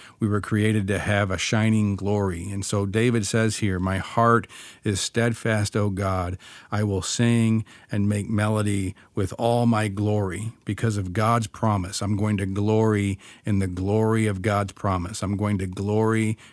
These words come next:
in the glory and beauty of God. I'm not worshiping because it's my duty. I'm worshiping because it's my beauty. It's what brings beauty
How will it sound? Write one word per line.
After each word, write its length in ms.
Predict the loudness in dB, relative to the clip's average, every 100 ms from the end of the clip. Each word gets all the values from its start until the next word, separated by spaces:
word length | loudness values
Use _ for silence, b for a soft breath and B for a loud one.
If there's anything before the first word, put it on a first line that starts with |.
| B
in 160 | -2
the 80 | 0
glory 540 | -2 0 2 4 4
and 180 | 2 2
beauty 360 | 2 2 2 2
of 120 | 0
God. 420 | -2 -2 -2 -8 -16 _ _ _ _ _ _ _ _ _ _ _ -4
I'm 120 | 0
not 200 | 2 2
worshiping 540 | 2 2 2 0 2 2
because 300 | 2 0 0
it's 160 | 0
my 160 | -2 -2
duty. 500 | 0 2 4 4 2 B B B
I'm 180 | -2 0
worshiping 540 | 2 2 2 0 2
because 400 | 2 0 0 0
it's 180 | -2 -6 -8
my 200 | -2 0
beauty. 380 | 0 2 2 2
It's 160 | -4 -4
what 200 | -4 0
brings 280 | 0 0 -2
beauty 720 | -4 0 4 4 4 2